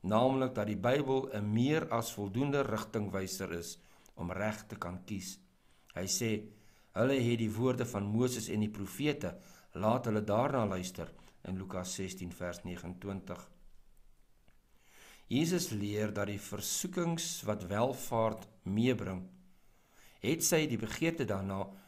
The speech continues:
die behoud daarvan of die nastreef daarvan, 'n wig tussen jouself en God se koninkryk,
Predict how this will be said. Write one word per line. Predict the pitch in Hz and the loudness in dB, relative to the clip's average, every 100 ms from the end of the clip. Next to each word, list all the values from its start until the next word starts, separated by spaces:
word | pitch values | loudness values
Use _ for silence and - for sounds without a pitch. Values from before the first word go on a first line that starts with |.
| - _ _ - | -20 _ _ -6
die | 101 | 0
behoud | 101 131 165 | 4 4 6
daarvan | 110 110 - 98 101 | 4 2 0 -2 0
of | - 147 - | 2 0 0
die | 110 | 0
nastreef | 107 120 151 - 110 107 | 4 4 2 0 -4 -2
daarvan, | 95 92 92 87 85 - - - _ _ _ _ _ - - | -4 -4 -6 -8 -10 -14 -20 -20 _ _ _ _ _ -6 -2
'n | 110 | 2
wig | 123 156 - | 4 2 0
tussen | 120 120 104 | -2 2 2
jouself | 98 - 120 120 120 | 2 2 4 4 2
en | 101 | -6
God | - 160 160 | -4 -4 -2
se | 139 | -4
koninkryk, | - 110 104 92 95 | 0 2 2 -2 -6